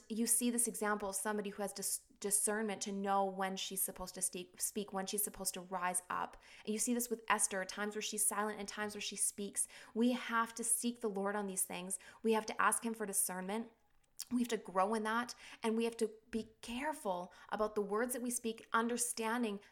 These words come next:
the power of these words. I think there's a call to the Christian church right now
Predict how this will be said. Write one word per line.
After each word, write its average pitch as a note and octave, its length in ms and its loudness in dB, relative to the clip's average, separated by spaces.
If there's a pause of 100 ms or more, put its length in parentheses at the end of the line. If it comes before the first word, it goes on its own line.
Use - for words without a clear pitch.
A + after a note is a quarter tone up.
the G3+ 80 -6
power G#3 640 0 (100)
of F#3+ 140 0
these F#3 200 -6
words. - 360 -2 (1000)
I A3+ 140 6
think C4+ 180 -2
there's C4+ 140 4
a A#3 60 2
call A#3 340 4
to B3 100 0
the A3+ 60 0
Christian A3 320 -4
church G#3 300 -6
right G3+ 120 -6
now F#3 220 -2